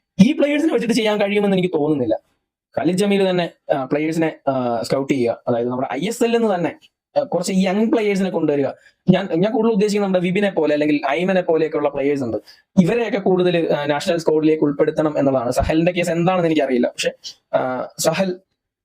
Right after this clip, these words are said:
ഒരു ഇന്റർനാഷണൽ ക്വാളിറ്റി ഉള്ള ഒരു പ്ലെയർ ആണ്. അപ്പൊ സഹലിനെയൊക്കെ നാഷണൽ ടീമിന് എപ്പോഴും ആവശ്യമുള്ള പ്ലെയർ ആണ്. അപ്പോ,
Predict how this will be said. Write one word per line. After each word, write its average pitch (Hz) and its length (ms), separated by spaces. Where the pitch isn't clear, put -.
ഒരു 165 200
ഇന്റർനാഷണൽ 196 420
ക്വാളിറ്റി 196 320
ഉള്ള 208 120
ഒരു 196 60
പ്ലെയർ 156 220
ആണ്. 113 160
അപ്പൊ 127 160
സഹലിനെയൊക്കെ 185 600
നാഷണൽ 180 420
ടീമിന് 180 300
എപ്പോഴും 165 400
ആവശ്യമുള്ള 170 440
പ്ലെയർ 131 240
ആണ്. 107 180
അപ്പോ, 123 360